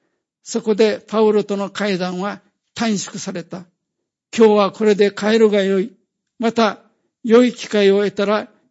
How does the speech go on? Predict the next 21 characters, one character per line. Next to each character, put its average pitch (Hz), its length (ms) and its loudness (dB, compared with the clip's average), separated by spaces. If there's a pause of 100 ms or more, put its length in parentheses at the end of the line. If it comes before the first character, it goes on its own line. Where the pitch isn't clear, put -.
呼 226 120 0
び 214 80 -6
出 208 120 -2
す - 140 -12
こ 190 100 -8
と 196 120 -8
に 202 120 -6
す - 120 -10
る」 175 120 -12
と 214 220 -10 (800)
彼 220 180 -4
は 202 240 -6
言 277 140 -14
っ - 20 -20
た。 - 360 -20 (1900)
フ 214 100 4
ェ - 20 6
リ 214 100 -4
ク - 100 -16
ス - 140 -12
は 196 300 -8